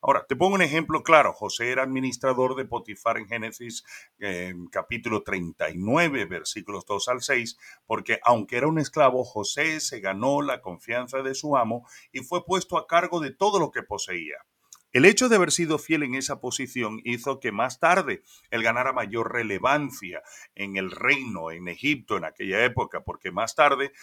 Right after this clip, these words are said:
después de convertirse en asist-, se convirtió en asistente del faraón, José demostró una excelente administración para almacenar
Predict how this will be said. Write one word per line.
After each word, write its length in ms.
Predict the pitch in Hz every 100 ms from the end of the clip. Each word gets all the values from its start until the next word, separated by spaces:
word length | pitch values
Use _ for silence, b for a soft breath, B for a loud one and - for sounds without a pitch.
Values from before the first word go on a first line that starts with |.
| B _
después 320 | 101 117 117
de 120 | 135
convertirse 680 | 123 110 98 - 160 160 131
en 100 | 92
asist-, 440 | 90 - - 113
se 240 | 104 - 104
convirtió 540 | 104 95 95 - 202
en 80 | 175
asistente 560 | 117 - - 110 92 110
del 100 | 104
faraón, 460 | 113 131 131 113 B B B
José 320 | 131 123 175
demostró 520 | 180 170 151 - 175
una 200 | 170 160
excelente 680 | 143 - 147 143 214 196 190
administración 840 | 165 143 131 - 113 - 135 139
para 220 | 143 117
almacenar 1040 | 98 113 117 131 147 151 - 143 143 143 135